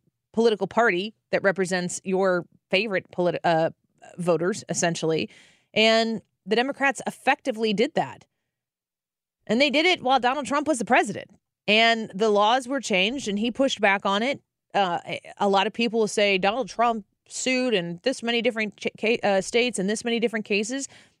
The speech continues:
And there was no litigation that was brought out in, in those lawsuits. They were, those cases were dismissed. Now, were they, were they rightfully dismissed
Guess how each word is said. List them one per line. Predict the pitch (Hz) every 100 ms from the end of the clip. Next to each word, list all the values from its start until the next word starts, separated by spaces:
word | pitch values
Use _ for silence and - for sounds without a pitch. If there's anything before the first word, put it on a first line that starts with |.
| -
And | 247 240 -
there | 214 349
was | 440 392
no | 226 220
litigation | 196 175 160 156 - 202 240 - _ 196
that | 190 151
was | 196 185 170 - - _ _ _ _ _ _
brought | 185 185 196 180
out | 170 214 -
in, | 202 196
in | 202 185
those | 180 165 -
lawsuits. | 165 165 185 277 -
They | 269
were, | 269 220 214
those | 196 233
cases | - 311 320
were | 254 247
dismissed. | 185 - 233 240 - - _ _ _ _ _ _ _ _ _ -
Now, | 226
were | 233
they, | 247 262 233
were | 214 226
they | 208
rightfully | 175 180 196 269 285
dismissed | 311 320 339 - -